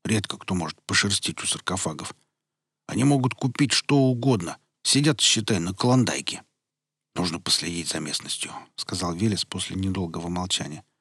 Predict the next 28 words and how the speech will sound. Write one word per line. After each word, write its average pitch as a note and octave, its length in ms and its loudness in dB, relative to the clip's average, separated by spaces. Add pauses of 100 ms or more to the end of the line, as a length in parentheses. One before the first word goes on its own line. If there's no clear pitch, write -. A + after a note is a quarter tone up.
(300)
"В - 120 -4
руины G#2 320 2
соваться E2 460 -2
не - 60 -8
хочу. - 400 -4 (600)
Плохое D2+ 540 -6
предчувствие. - 800 -8 (600)
Надо - 160 -4
последить, - 720 -4 (140)
а E2+ 140 -4
там F2+ 200 2
решим". - 400 -2 (1120)
"Я A2+ 120 2
там G#2+ 160 4
холмик D3 420 4
заметил. F#2+ 480 0 (160)
Удобное C#3+ 400 4
место". - 420 0 (400)
Роман F#2 280 -2
поднялся F2 480 -2
на G#2 160 2
ноги, B2 320 2 (280)
рюкзак F#2 360 -4
оставил E2+ 340 -4
на E2 100 -4
месте. - 340 -8 (680)
"Сейчас - 420 0
двинешь?" F#2+ 420 -2